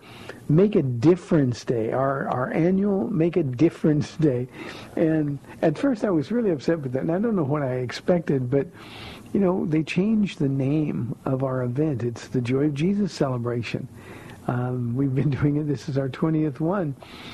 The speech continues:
And, and the reporter didn't want to say Jesus, so it was our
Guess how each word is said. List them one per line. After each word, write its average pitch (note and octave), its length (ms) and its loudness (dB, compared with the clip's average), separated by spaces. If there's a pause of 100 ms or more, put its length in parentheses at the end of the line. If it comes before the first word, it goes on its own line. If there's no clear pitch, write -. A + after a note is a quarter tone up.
(240)
And, C#3 380 0
and C3+ 160 0
the C3+ 40 -2
reporter C#3+ 520 0
didn't C3+ 280 -2
want D3 180 -2
to - 60 -8
say D#3+ 160 0
Jesus, D3+ 540 -2
so C#3 240 2
it - 60 -2
was C#3 240 0
our C#3+ 260 0